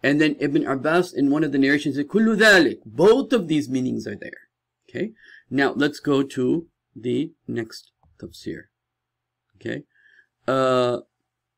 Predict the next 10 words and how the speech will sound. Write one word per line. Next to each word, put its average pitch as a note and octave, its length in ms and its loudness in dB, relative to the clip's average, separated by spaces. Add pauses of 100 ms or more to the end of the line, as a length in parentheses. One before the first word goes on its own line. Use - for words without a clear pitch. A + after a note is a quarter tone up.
(1200)
so - 220 0
over C#3+ 160 4
here F3 240 6
it - 100 -2
says, C#3+ 160 -2
دابة C3 540 0
من A#2 420 -4
الأرض D3 300 -4
تكلمهم C3+ 840 -2
تحدثهم. C#3 1040 -2